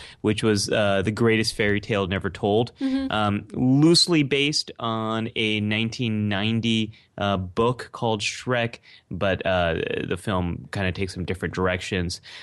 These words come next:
Speaker 1: Um, I really like what they did. I liked some of the messages here in the film. I thought it was funny.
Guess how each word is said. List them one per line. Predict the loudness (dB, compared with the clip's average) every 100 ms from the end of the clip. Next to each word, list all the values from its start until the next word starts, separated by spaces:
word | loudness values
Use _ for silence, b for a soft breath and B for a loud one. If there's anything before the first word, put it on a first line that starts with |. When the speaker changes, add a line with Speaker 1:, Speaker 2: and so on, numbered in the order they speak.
| B
Speaker 1:
Um, | -2 0 0
I | 2 2
really | 4 4
like | 2 2 0 -2
what | -2
they | -2
did. | 0 0 0 0
I | -2
liked | 0 0 0
some | -2 -2
of | -2
the |
messages | -4 -2 -2 -2 -4 -2 -2 -2
here | -2 -2
in | -2
the | -4
film. | -2 0 2 0 -2
I |
thought | -2 0
it | 0
was | 0 -4
funny. | -8 -2 0 2 0